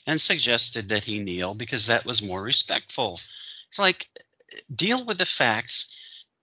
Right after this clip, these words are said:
and then talk about it all you want.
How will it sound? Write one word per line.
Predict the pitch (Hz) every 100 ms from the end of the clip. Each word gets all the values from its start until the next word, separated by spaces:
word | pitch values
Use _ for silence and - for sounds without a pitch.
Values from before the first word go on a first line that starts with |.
| -
and | 160 175 165
then | 151 185 165 117 135 156 - - -
talk | - 98 95
about | 101 101
it | 98
all | 101
you | 107 117
want. | 170 143 -